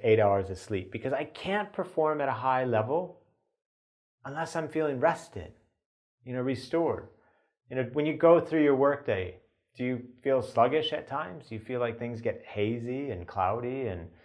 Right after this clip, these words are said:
you start to lose your focus and you're suddenly procrastinating and suddenly I'm on Facebook and I'm checking out, you know, the feeds of my friends and then I'm thinking they're sitting with regret, you know,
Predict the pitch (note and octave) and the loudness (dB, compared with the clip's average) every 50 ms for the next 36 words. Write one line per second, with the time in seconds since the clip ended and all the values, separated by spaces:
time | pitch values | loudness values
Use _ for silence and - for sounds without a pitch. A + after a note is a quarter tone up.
0 | _ _ _ _ _ A2+ G2 - - A#2 A2 - G#2+ G2+ G2+ A2+ A#2+ A#2+ A2 A2+ | _ _ _ _ _ -12 -10 -4 -2 -2 -2 -2 -4 -2 -2 0 0 -2 -2 -6
1 | G#2 F#2 - - - A#2 C3 C3 - B2+ C3 C3 A#2+ - - - G#2 F#2 F2+ F#2 | -8 -10 -6 0 0 0 0 0 -2 -6 -8 -8 -10 -12 -14 -12 -12 -10 -10 -10
2 | F2+ F2+ F2+ F#2 F#2 F#2+ F#2 - - A#2+ A2+ A#2 A#2 A2 G#2+ - G#2 - - B2+ | -10 -10 -10 -10 -10 -10 -12 -4 -2 -2 0 0 -2 -6 -6 -8 -10 -6 -2 -2
3 | C3 B2 - - A#2 A2+ A#2+ B2 A2+ G2+ G2 G2 G2 G3 A#3 A3 G#3 G3+ G3+ G#3+ | -2 -2 -4 -6 -4 -4 -2 -2 -2 -4 -6 -6 -6 -6 -4 -2 -2 -2 -2 -2
4 | A3+ A3+ G3+ - - G#3+ G#3+ F#3+ - - F3 D#3 - C3+ C3+ C3 B2 - C#3+ C#3 | -4 -6 -6 -4 -2 -2 -2 -2 -2 -4 -6 -4 -4 -4 -6 -6 -6 -6 -6 -6
5 | - C#3 C#3 C3+ C#3 D3 C#3 B2 B2 A#2+ A#2 A2+ A#2 - - _ - D3+ D3+ C#3+ | -6 -4 -4 -4 -4 -6 -6 -4 -4 -4 -4 -4 -6 -10 -14 _ -6 -4 -4 -4
6 | - C3+ A#2+ A#2 A2+ G#2+ - - D3 D3 C#3 C3 A#2 G#2+ G#2+ G#2+ A2+ A#2 A#2 A2 | -6 -8 -6 -4 -4 -4 -2 -2 -2 -2 -2 -6 -8 -8 -6 -6 -4 -2 -2 -2
7 | A2+ A2+ - - - - - - - _ _ _ _ C#3+ C#3+ - C#3 B2+ A#2+ A2+ | -4 -6 -10 -16 -20 -20 -20 -20 -20 _ _ _ _ 2 2 2 2 2 2 4
8 | A2 - - D#3 C#3 C#3+ B2+ A#2 A2 A2 A#2 A#2 A2+ - - E3 C#3+ - - - | 2 4 4 2 2 2 2 0 0 0 -2 -4 0 4 6 6 6 4 0 -6
9 | - B2 A#2 A2+ A2+ G#2+ G2+ | -12 -10 -8 -6 -6 -6 -6